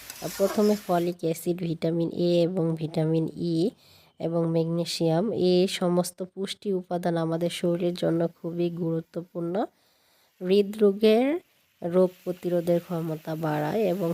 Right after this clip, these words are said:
ফলিক অ্যাসিড থাকার কারণে রক্তশূন্যতা প্রতিরোধ করে এবং গর্ভবতী মহিলাদের জন্য অত্যন্ত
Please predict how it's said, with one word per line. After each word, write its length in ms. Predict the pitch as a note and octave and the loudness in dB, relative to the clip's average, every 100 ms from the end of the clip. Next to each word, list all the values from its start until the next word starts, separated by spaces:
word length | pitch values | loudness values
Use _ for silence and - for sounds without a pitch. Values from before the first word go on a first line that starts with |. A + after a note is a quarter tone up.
| - | -4
ফলিক 300 | F3 E3+ E3+ | -4 -2 -4
অ্যাসিড 360 | E3+ - F#3 F3+ | -6 -8 -8 -8
থাকার 440 | F3+ D3+ D#3 D3 D#3 | -8 -10 -8 -8 -6
কারণে 380 | E3 D#3 D#3+ F3 | -6 -4 -4 -2
রক্তশূন্যতা 840 | E3 D#3+ - F#3 - F3 F3 E3+ F3 | -2 -4 -8 -8 -4 -2 -2 -4 -8
প্রতিরোধ 600 | - F3 F3+ F3 E3+ F3 - | -6 -8 -6 -6 -6 -6 -10
করে 260 | E3+ E3 F#3+ F#3+ | -8 -4 -4 -2
এবং 440 | D#3+ E3 D#3+ D#3+ | -4 -2 -4 -2
গর্ভবতী 600 | E3 E3 F3+ F3 E3+ F3+ | -2 -2 -2 -4 -4 -8
মহিলাদের 640 | E3 E3+ F3 E3+ E3+ E3 | -6 -4 -4 -4 -2 -4
জন্য 300 | E3 D#3+ D#3+ | -4 -4 -2
অত্যন্ত 640 | D#3+ D#3 F3 D#3+ E3 - | -4 -6 -10 -8 -8 -10